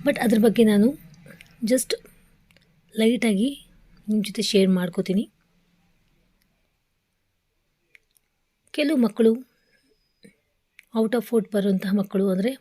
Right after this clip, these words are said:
above average ಮಕ್ಕಳು ಇರ್ತಾರೆ, ಆವ್ರೇಜ್ ಮಕ್ಕಳು ಇರ್ತಾರೆ,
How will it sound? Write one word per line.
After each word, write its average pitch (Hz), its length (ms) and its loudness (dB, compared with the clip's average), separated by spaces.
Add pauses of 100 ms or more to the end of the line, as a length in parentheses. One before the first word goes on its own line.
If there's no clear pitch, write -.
(420)
above 233 260 2
average 196 380 0
ಮಕ್ಕಳು 190 380 0
ಇರ್ತಾರೆ, 208 560 -4 (840)
ಆವ್ರೇಜ್ 277 640 0
ಮಕ್ಕಳು 208 280 2
ಇರ್ತಾರೆ, 214 440 -2